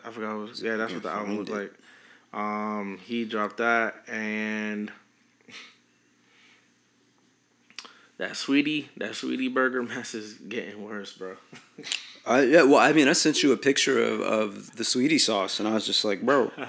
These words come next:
Speaker 2: And, um, it was funny because I, I, I, uh, I ended up staying out late helping my grandfather, uh, during the week.
Speaker 1: Yeah.
Speaker 2: And, um, when I went home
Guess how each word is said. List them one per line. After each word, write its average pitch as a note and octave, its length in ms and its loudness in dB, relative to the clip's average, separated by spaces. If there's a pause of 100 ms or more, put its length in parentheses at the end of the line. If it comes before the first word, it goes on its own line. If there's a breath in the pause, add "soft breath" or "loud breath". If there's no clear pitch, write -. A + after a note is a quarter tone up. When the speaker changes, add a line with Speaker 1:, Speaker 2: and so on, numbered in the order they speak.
(800 loud breath)
Speaker 2:
And, B2 300 6
um, A#2 520 2 (140)
it C3+ 40 2
was C3 120 6
funny E3 260 10
because B2 260 4
I, A#2 120 8 (120)
I, B2 240 6 (280)
I, A#2 320 4
uh, G2+ 400 2 (120)
I B2+ 60 2
ended C3 220 6
up B2 60 4
staying C3 280 4
out B2+ 240 4
late A#2+ 380 2 (120)
helping B2 260 -2
my G#2+ 120 4
grandfather, A2 800 2 (260)
uh, G#2+ 260 -2
during G2+ 260 -2
the G#2 60 -6
week. G#2 360 -8
Speaker 1:
Yeah. A2 220 -2 (360 loud breath)
Speaker 2:
And, A2 380 2
um, G2+ 540 0 (120)
when A#2+ 200 -2
I A2 80 0
went A2 200 0
home A2 440 0